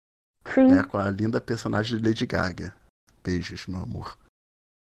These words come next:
Speaker 2: E essa mulher, ela é desumana demais. Nossa Senhora, você vê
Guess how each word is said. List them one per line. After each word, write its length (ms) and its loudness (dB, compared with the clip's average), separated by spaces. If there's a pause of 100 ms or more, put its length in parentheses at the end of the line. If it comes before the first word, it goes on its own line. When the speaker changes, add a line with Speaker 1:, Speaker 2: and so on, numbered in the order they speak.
(320)
Speaker 2:
E 120 4
essa 220 4
mulher, 280 4
ela 120 4
é 40 2
desumana 520 0
demais. 640 0
Nossa 400 -2
Senhora, 400 0
você 260 0
vê 420 6